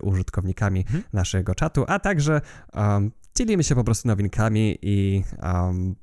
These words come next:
Speaker 1: toczymy takie codzienne rozmowy na tematy
Speaker 2: Świetnie.
Speaker 1: internet, czas działaciowe i nie tylko.
Speaker 2: Świadczymy
Speaker 1: Za cegieł-
Speaker 2: obsługę techniczną.
Speaker 1: O, tak,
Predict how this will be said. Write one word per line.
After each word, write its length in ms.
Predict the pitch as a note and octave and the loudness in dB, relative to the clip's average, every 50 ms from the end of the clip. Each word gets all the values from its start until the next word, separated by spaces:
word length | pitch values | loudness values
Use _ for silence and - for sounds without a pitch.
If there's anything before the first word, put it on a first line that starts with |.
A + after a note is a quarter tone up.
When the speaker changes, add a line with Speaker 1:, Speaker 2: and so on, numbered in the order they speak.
| - - - - - - - - - - - | -14 -16 -14 -14 -14 -16 -18 -20 -18 -8 -4
Speaker 1:
toczymy 360 | - C3+ - - G#2 G#2 G2 | -4 -2 -2 0 0 0 0
takie 220 | - F#2+ - F#2 - - - - | -2 -2 -4 -4 -6 -8 -10 -12
codzienne 500 | - - E3 A#2 G#2 G2 F#2 F#2+ F#2+ F#2+ | -6 -2 -2 0 0 0 0 2 0 0
rozmowy 360 | F2+ - G#2+ - G2 - - - - - - | 0 0 0 0 -2 -2 -2 -6 -8 -4 -4
na 100 | D3 C#3+ | -2 0
tematy 280 | - C3+ B2 C3 C3+ | 0 0 0 2 2
Speaker 2:
Świetnie. 100 | B2 B2 G2+ | 2 0 0
Speaker 1:
internet, 280 | B2 A2 B2 A#2 A#2 A2+ | 0 0 0 0 0 0
czas 160 | - - G2 | 2 0 0
działaciowe 460 | G2 - F2 F2 - - F#2 F#2 F#2 | 0 0 -2 0 0 0 0 0 -2
i 100 | - F2+ | -2 -4
nie 100 | F2+ E2 | -4 -4
tylko. 320 | - - A2+ G#2+ - - - - - - - - - - - - | -2 -2 -2 -2 -2 -8 -14 -14 -16 -18 -18 -18 -18 -20 -18 -12
Speaker 2:
Świadczymy 320 | - - - A2+ - G#2 | -8 -4 -4 -2 0 2
Speaker 1:
Za 80 | A#2 A2+ A2+ | 2 4 4
cegieł- 100 | G#2+ G2+ A2 - A#2+ A#2 | 4 2 2 4 4 2
Speaker 2:
obsługę 160 | G#2+ A#2 A#2 | 2 2 0
techniczną. 580 | - A2+ G#2 - - A#2 - - - A#2 A2+ A2+ - - | 0 0 0 0 -2 -4 -4 -2 0 0 4 6 6 6
Speaker 1:
O, 120 | A#3+ A#3+ - - | 6 6 4 4
tak, 220 | - A#3+ G#3 - | 4 4 4 4